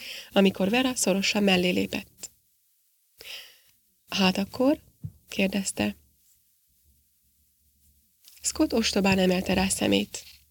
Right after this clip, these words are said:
„Mi hát akkor?” Az asszony elmosolyodott, és elvigyeztette a száját. „Szóval most ezt játsszuk?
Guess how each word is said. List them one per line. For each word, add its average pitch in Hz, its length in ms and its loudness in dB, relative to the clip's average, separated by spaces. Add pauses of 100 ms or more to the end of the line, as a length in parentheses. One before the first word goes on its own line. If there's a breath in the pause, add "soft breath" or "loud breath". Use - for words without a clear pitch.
(680)
„Mi 254 280 4
hát 190 320 2
akkor?” - 460 -4 (920 soft breath)
Az 269 140 0
asszony 302 320 4
elmosolyodott, 208 680 4
és 233 140 -2
elvigyeztette 202 680 0
a 196 60 0
száját. 202 640 -2 (640)
„Szóval 254 440 4
most 202 220 0
ezt 196 200 -4
játsszuk? - 580 0